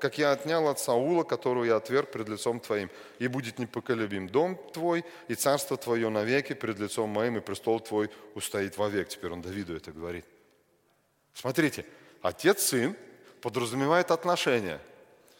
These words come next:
"Если он согрешит против меня, то я его накажу через кого? Через людей. Ну, ударами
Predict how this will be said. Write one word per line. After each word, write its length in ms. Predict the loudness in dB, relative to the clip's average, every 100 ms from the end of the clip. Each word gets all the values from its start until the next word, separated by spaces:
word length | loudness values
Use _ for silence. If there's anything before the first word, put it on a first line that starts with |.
| -20 _ -16
"Если 480 | -2 2 2 2
он 160 | 0 2
согрешит 560 | 0 0 0 0 -2 -2
против 400 | -2 -2 -6 -2
меня, 420 | 0 2 2 0 -8 -20 -20 -20 _
то 80 | -6
я 280 | 0 4 4
его 140 | 4
накажу 540 | 2 0 0 -2 -2 -4
через 340 | -2 -2 -2
кого? 380 | -2 4 4 4 0 -18 -20 -20 -20 -20 _ _ _ _ _ _ _ _ _ _ -10
Через 320 | -6 -6 -6
людей. 400 | -6 -2 -2 -2 -10 -20 -20 _ _ _ _ _ _ _ _ _ _ -8
Ну, 140 | -6
ударами 600 | 2 6 6 6 2 0